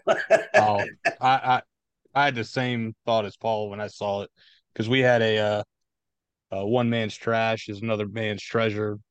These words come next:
Speaker 2: party or something like that, where you bring some shit bottles and what, all that good stuff. And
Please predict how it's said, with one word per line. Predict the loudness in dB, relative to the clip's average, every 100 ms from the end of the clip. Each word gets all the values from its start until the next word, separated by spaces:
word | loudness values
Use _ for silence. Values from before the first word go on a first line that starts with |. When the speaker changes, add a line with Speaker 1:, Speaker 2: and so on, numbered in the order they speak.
| _ _
Speaker 2:
party | -2 2 2 0
or | -2
something | -4 -4
like | -6
that, | -2 -2
where | -4
you | -8
bring | -6 -6
some | -8 -10
shit | -4 -4 0
bottles | 2 2 0 -2
and | -6 -12 -14 _ _ _ _ _ _ _ _ _ _ _ _ _ _
what, | -8 -6 0
all | 2 2
that | 2
good | 0 -2
stuff. | 0 0 0
And | -2 -4